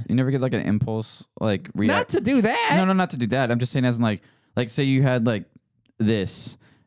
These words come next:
Speaker 1: and you just wanna throw it across the room at someone.
Speaker 2: Sure. And you know what I do?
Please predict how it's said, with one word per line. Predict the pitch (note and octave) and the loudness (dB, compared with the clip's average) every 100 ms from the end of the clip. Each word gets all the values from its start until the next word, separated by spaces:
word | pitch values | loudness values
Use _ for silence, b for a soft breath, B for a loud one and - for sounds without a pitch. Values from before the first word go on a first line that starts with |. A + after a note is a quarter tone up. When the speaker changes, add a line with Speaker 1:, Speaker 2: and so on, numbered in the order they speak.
| b _ - | b _ 0
Speaker 1:
and | A2 | 2
you | G#2+ | 2
just | G#2+ | 0
wanna | A#2 G#2+ | 0 0
throw | - - A2+ G#2+ | -2 0 2 2
it | G2 | 2
across | - G2+ - | 0 0 0
the | G2 | -2
room | F#2 F2+ D#2+ D2 - | 2 2 0 -2 -2
at | F2+ | -2
someone. | - F2+ D#2+ D2+ D2 - _ _ _ _ _ _ _ _ _ _ _ _ _ _ _ _ _ | -2 0 2 0 -2 -6 _ _ _ _ _ _ _ _ _ _ _ _ _ _ _ _ _
Speaker 2:
Sure. | - - E3 A2+ G#2 | -10 -2 0 0 0
And | B2 | 2
you | C3 | 4
know | |
what | C#3+ | 4
I | |
do? | A#2 A#2 C#3+ F#3 | 2 2 2 0